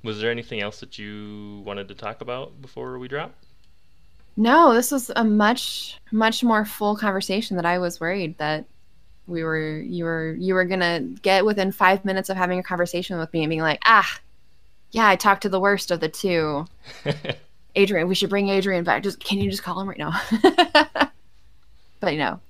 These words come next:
Speaker 2: I really, no, I absolutely enjoyed this conversation. It was a lot of fun. And it's really weird being on the other side of the microphone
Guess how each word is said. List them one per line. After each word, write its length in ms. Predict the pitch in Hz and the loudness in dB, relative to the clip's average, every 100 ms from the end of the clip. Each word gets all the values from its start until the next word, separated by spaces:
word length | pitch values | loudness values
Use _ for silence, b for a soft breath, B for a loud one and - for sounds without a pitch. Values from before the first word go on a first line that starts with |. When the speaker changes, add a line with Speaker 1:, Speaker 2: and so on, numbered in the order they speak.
| - | 4
Speaker 2:
I 140 | 247 277 | 6 8
really, 400 | 285 330 311 269 | 8 4 4 6
no, 140 | 311 | 6
I 100 | 247 | 8
absolutely 380 | 240 262 226 233 | 6 4 -4 -2
enjoyed 260 | 208 202 | -2 -4
this 120 | 185 - | -6 -8
conversation. 680 | 156 156 - - 151 160 - | -8 -8 -10 -8 -10 -10 -12
It 100 | 196 | -10
was 80 | 208 | -4
a 40 | |
lot 160 | 214 190 | -2 -2
of 80 | |
fun. 300 | - 180 151 160 | -2 -2 -2 -2
And 100 | 180 | -2
it's 200 | 180 190 | -2 -2
really 240 | 233 233 | 2 2
weird 260 | 202 208 208 | 4 2 2
being 140 | 180 | 0
on 80 | 165 | -2
the 120 | - | 0
other 200 | 165 180 | -2 -2
side 240 | - 214 | -2 0
of 80 | 233 | 0
the 60 | 240 | 0
microphone 680 | 240 247 247 254 262 269 | 0 0 -2 0 4 4